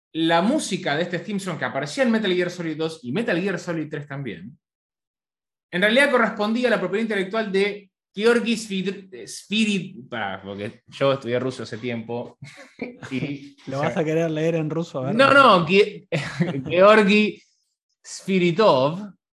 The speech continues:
Speaker 1: eh, había escrito, eh, Pushkin's Garland en inglés,
Speaker 2: Sí.
Speaker 1: que es una canción que si vos, hay un video comparativo que lo podemos poner en la descripción del episodio después,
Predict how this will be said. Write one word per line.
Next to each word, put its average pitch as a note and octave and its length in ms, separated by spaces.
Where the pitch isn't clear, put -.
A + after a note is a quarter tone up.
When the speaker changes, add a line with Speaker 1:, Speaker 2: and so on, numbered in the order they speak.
Speaker 1:
eh, B2+ 640
había E3 220
escrito, F3 680
eh, A#2+ 380
Pushkin's E3+ 600
Garland C3 640
en G#2 140
inglés, A#2 600
Speaker 2:
Sí. - 160
Speaker 1:
que G3 80
es G3 80
una A3+ 140
canción F#3 560
que D#3 140
si D#3 160
vos, A3 600
hay D3+ 140
un D#3 80
video C3 180
comparativo A#2+ 460
que G2+ 60
lo G2 100
podemos A#2 200
poner G#2 160
en - 20
la G2 80
descripción - 400
del F#2 100
episodio F2+ 460
después, - 480